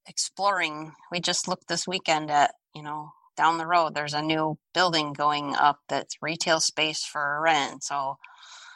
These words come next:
a lot of things to consider, especially in uncertain times right now. You know, do we wanna venture out? Do I wanna venture out? Do I, you know, if I do full time, then I don't have the other income to rely on. You know, I'd like to say that I'm bigger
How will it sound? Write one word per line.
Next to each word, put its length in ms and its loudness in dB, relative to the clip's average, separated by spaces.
a 60 -4
lot 180 8
of 100 -4
things 420 -6
to 120 -8
consider, 500 -4
especially 460 0
in 160 -2
uncertain 460 0
times 380 0
right 200 2
now. 300 6
You 120 -12
know, 160 -10
do 80 -18
we 100 -18
wanna 260 0
venture 320 -4
out? 260 6
Do 80 0
I 80 2
wanna 260 4
venture 360 -2
out? 320 6
Do 80 -8
I, 500 0
you 120 -8
know, 300 0
if 160 0
I 140 2
do 280 -4
full 220 2
time, 340 2
then 120 0
I 140 0
don't 220 -4
have 300 4
the 140 -8
other 200 -4
income 420 -8
to 60 -16
rely 540 -2
on. 300 0
You 100 -2
know, 20 2
I'd 160 2
like 260 0
to 80 -2
say 280 6
that 120 6
I'm 180 2
bigger 440 -4